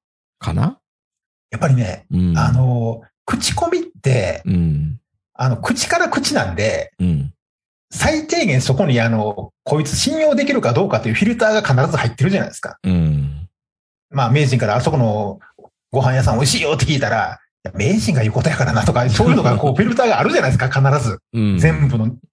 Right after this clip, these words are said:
Speaker 2: ところで。
Speaker 1: うん。
Speaker 2: でも、エスエヌエスはそういうのないんで、口コミって言っても、やっぱ信用度がだいぶ下がるんですよね。
Speaker 1: そうですよね。僕今ね、
Speaker 2: うん。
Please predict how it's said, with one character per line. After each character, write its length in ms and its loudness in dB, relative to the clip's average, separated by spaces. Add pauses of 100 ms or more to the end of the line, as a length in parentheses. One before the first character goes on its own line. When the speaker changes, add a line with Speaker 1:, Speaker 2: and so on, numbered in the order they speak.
(100)
Speaker 2:
と 80 -2
こ 100 -4
ろ 120 0
で。 280 -2
Speaker 1:
う 40 -2
ん。 240 0
Speaker 2:
で 100 0
も、 180 -2 (760)
エ 80 -2
ス 120 -4
エ 60 0
ヌ 60 0
エ 80 2
ス 40 0
は 60 0
そ 120 0
う 40 0
い 20 0
う 40 0
の 40 -4
な 120 -2
い 60 2
ん 280 -2
で、 400 -6 (320)
口 300 -8
コ 180 -4
ミ 140 -8
っ 80 -14 (480)
て 100 -4
言 140 -2
っ 20 -6
て 300 -6
も、 260 -2
や 60 -4
っ 20 -4
ぱ 80 -2
信 260 -2
用 140 0
度 80 -2
が 80 -2
だ 120 -2
い 40 -2
ぶ 100 -2
下 200 0
が 140 0
る 120 -2
ん 60 -2
で 60 -6
す 100 -16
よ 80 -14
ね。 240 -12 (500)
Speaker 1:
そ 220 -2
う 20 -2
で 60 -4
す 160 -6
よ 60 -2
ね。 220 -2
僕 360 0
今 280 0
ね、 400 0 (120)
Speaker 2:
う 20 -20
ん。 160 -20